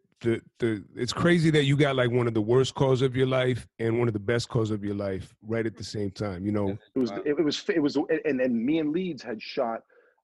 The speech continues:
Speaker 2: uh, uh, an article in the newspaper, and it was called Dynamic Duo. And it was, like, me and Leeds in our apartment. This, Leeds is my childhood best friend that became a promoter, and I was the host. We were, like, uh, partners, like, uh,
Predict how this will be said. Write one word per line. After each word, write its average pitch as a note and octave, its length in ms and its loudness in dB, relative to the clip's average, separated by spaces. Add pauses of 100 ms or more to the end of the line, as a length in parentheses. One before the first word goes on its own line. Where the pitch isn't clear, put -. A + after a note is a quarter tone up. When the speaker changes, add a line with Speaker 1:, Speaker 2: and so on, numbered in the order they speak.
Speaker 2:
uh, F2+ 120 -4 (100)
uh, E2+ 180 -8
an F#2 160 -12
article A#2+ 500 0
in F#2 60 -8
the F#2 60 -8
newspaper, G2+ 720 -8
and F#2 80 -12
it F2+ 80 -8
was F#2 140 -8
called F2 400 -8
Dynamic A2 540 -4 (120)
Duo. A2 440 -2 (300)
And F#2+ 80 -8
it F#2 60 -10
was, F#2+ 140 -8
like, F#2 280 -2 (180)
me B2+ 300 0
and D#3 100 2
Leeds C3+ 300 0
in B2 80 2
our A#2 120 0
apartment. G2 640 -4 (100)
This, A#2+ 200 -8
Leeds F#3+ 260 2
is F3 100 -2
my D3+ 120 0
childhood C3 560 -6
best A2+ 240 -8
friend G#2+ 400 -10
that F#2+ 160 -10 (180)
became A#2+ 340 -8
a A2 60 -4
promoter, A#2 680 -4
and G2+ 80 -10
I A2+ 100 -8
was A#2 180 -6
the G#2+ 80 -10
host. A2 500 -8
We A#2 80 -6
were, B2 60 -2
like, A#2 200 -6 (120)
uh, F#2 160 -8 (280)
partners, G2+ 500 -4
like, G2+ 240 -10
uh, F#2+ 260 -8